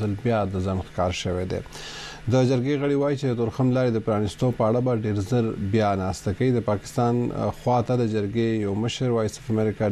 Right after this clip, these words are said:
ډیو ته ویلي چې د افغانستان چیمبر په مشرانو یې غږ کړی دی چې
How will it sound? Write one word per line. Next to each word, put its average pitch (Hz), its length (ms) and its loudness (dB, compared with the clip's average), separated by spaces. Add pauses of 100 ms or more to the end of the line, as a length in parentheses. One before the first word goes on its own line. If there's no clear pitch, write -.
ډیو 107 240 0
ته 110 100 2
ویلي 127 240 2
چې 113 140 -2
د 104 80 0
افغانستان 107 560 0
چیمبر 117 360 0
په 113 140 0
مشرانو 113 480 0
یې 104 160 -2
غږ 127 120 0 (120)
کړی 110 240 2
دی 139 80 2 (400)
چې - 80 -4